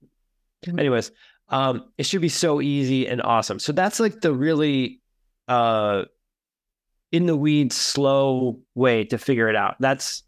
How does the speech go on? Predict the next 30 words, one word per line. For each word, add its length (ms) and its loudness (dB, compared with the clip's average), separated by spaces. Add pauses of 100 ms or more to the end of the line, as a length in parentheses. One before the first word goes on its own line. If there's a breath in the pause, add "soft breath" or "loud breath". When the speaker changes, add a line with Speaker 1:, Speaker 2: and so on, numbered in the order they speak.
(140)
Speaker 2:
quote 200 0
unquote, 320 0
the 140 4
ideal 420 2
way. 200 -8 (320)
Not 140 0
everybody 500 0
likes 280 0
to 80 -2
work 200 -2
with 120 -2
that. 300 0 (220)
Not 160 0
everybody's 360 2 (120)
personality 480 2
works 220 0
that 120 0
way. 160 -4
So 160 -4
for 160 -4
you, 560 0 (720)
what 140 -2
I 100 4
would 160 0
say, 360 0 (580)
you're 560 -2 (680)
probably, 300 2
you're 160 2
gonna 120 -2 (120)
bi-, 240 -4